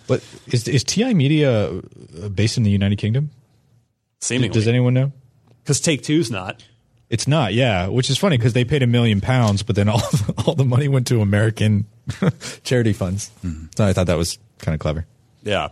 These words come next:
Speaker 2: but, um, yeah, so if you're ever frustrated that, about things that we don't talk about here <laughs> for whatever reason, that's why. Because <laughs> we don't wanna get sued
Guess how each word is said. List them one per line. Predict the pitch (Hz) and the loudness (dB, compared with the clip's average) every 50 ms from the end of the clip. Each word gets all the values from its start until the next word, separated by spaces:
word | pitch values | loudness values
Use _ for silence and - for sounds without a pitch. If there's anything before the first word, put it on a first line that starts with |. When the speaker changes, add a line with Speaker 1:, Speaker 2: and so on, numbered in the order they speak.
| - | -6
Speaker 2:
but, | - 113 107 | -2 -2 0
um, | 104 107 107 104 101 98 92 - - - - - - | 0 2 0 0 0 -2 -6 -10 -12 -20 -20 -14 -6
yeah, | - 202 190 | -2 0 0
so | - - 208 | 2 2 0
if | 185 - | 0 0
you're | 214 233 277 | 0 0 0
ever | 311 359 320 | 2 0 0
frustrated | 202 - - 190 180 185 - - 185 185 185 185 185 170 170 - - - - _ - 160 | -2 -2 -2 -2 0 0 -2 0 0 0 2 2 0 -2 -4 -10 -14 -18 -20 _ -16 -8
that, | 147 135 - - - - - - _ _ - - - _ - | -4 -4 -4 -4 -4 -20 -20 -20 _ _ -20 -20 -16 _ -2
about | 156 123 135 131 123 - | -2 0 2 0 0 -2
things | - - 151 151 151 131 | -2 -2 0 2 2 0
that | 117 139 135 | 0 0 -2
we | 131 123 135 139 | 0 2 0 0
don't | 120 123 131 135 151 - | 2 2 0 0 0 -4
talk | - - 135 131 131 | -2 0 0 0 0
about | - 151 156 156 160 160 - - | 0 0 2 2 2 2 0 -2
here | - 175 175 170 185 185 180 | -2 0 0 2 2 2 0
<laughs> | 131 - - | 0 -4 -8
for | - - 165 | -4 0 0
whatever | 160 160 165 165 160 | 2 2 2 2 2
reason, | 160 160 170 180 165 170 202 202 196 - - - - - - - - _ _ _ | 2 2 2 2 2 2 0 -2 -2 -8 -12 -20 -20 -20 -20 -20 -20 _ _ _
that's | - 151 240 262 - | -2 -2 0 0 -2
why. | 202 208 220 233 220 143 95 78 - - _ _ _ _ _ _ _ _ _ _ _ _ - | 0 0 2 2 2 0 -2 -6 -12 -18 _ _ _ _ _ _ _ _ _ _ _ _ -2
Because | 143 147 - - - - - - | -2 -2 -2 -4 -6 -2 0 2
<laughs> | |
we | 170 185 269 | 2 2 2
don't | 320 277 - | 2 0 0
wanna | - 302 277 262 | 0 -2 -2 0
get | 220 240 226 208 | 0 0 0 0
sued | - - - 254 277 294 247 165 123 117 | 0 0 0 2 2 2 2 0 0 -2